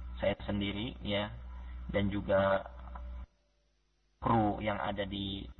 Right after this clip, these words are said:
radio, me-, mohon maaf kepada para pendengar sekalian dan mohon maklum, ya,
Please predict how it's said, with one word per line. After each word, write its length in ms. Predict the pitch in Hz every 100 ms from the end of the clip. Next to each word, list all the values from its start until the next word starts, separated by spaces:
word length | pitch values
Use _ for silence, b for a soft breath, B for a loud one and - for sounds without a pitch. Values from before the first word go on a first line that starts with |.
| - -
radio, 560 | 104 98 98 98 107 - - - - - - - _ _ -
me-, 640 | 104 101 101 101 101 98 - - - -
mohon 320 | 107 101 104 101
maaf 300 | - 110 -
kepada 720 | 95 101 98 98 98 98 95 - - - -
para 180 | 101 101
pendengar 320 | 98 101 98 -
sekalian 420 | - 95 101 98
dan 220 | 98 95 95
mohon 260 | 98 104
maklum, 400 | 101 - 104 107 131 -
ya, 220 | 104